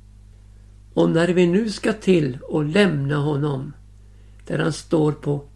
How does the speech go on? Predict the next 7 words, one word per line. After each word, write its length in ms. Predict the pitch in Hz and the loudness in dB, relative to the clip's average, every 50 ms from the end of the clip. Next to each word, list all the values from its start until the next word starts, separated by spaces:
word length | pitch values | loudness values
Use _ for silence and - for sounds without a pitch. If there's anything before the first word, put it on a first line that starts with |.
| - - | -20 -18
helig 760 | - - 180 196 196 170 147 139 147 180 190 170 165 143 | -6 0 4 4 4 4 4 2 0 0 0 0 0 -2
mark 920 | 135 135 151 170 185 190 151 127 127 - - - - - - - - - - - - - - - - - - | -2 -2 0 2 2 2 2 0 -4 -8 -14 -20 -20 -20 -20 -20 -20 -20 -20 -20 -20 -20 -20 -20 -20 -8 -2
inför 380 | - 170 147 139 - 170 151 143 - | -2 -2 0 0 -2 -4 -4 -4 -2
Gud, 320 | - 160 170 165 123 139 - - - - - - - - - - - - - - - - - - - - - - - - - - - - | 2 2 4 2 2 -2 -12 -20 -20 -20 -20 -20 -20 -20 -20 -20 -20 -20 -20 -20 -20 -20 -20 -20 -20 -20 -20 -20 -20 -20 -20 -20 -20 -20
så 220 | - - - 135 | -12 -6 -4 -4
vet 560 | 123 117 123 131 175 208 226 220 220 - - 160 | -4 -4 -2 2 2 4 4 2 0 -6 -6 -2
vi 280 | 147 135 127 120 - | -2 -2 -2 -2 -8